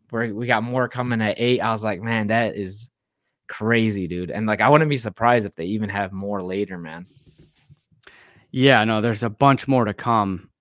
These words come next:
Speaker 2: Uh, obviously, not even just regarding the vaccine, but guess what else hap-, happened?
Speaker 1: Huh.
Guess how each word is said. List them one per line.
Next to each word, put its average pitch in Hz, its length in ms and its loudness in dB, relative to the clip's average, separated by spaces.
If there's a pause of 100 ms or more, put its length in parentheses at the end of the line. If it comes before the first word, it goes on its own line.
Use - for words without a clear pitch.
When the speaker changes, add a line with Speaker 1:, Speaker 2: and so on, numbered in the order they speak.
(140)
Speaker 2:
Uh, 110 340 -8 (160)
obviously, 110 600 -6 (380)
not 120 200 0
even 113 180 -2
just - 280 -8
regarding 117 380 -2
the 107 100 -6
vaccine, 113 520 -4
but 120 260 -4 (800)
guess 156 280 2
what 160 120 2
else 175 160 4
hap-, 104 260 -2
happened? 110 420 -8 (480)
Speaker 1:
Huh. 98 360 -4